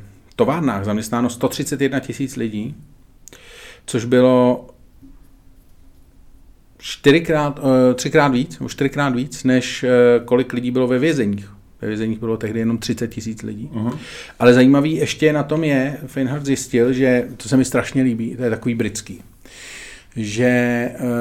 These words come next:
Speaker 1: tohle sčítání lidu musela podstoupit i královna,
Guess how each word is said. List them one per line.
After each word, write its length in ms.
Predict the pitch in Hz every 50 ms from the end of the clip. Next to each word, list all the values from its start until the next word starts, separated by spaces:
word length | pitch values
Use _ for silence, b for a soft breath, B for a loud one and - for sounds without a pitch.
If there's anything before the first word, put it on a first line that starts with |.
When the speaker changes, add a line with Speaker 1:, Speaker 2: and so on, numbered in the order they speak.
| 120 120 120
Speaker 1:
tohle 200 | 123 120 139 -
sčítání 460 | - - 135 - 135 131 139 143 143
lidu 380 | 135 131 117 123 123 123 127 123
musela 320 | 135 120 113 - 151 139
podstoupit 560 | 135 - 143 - - - 151 135 135 156 151
i 80 | 143 147
královna, 720 | - 165 143 131 127 117 113 107 107 101 101 143 175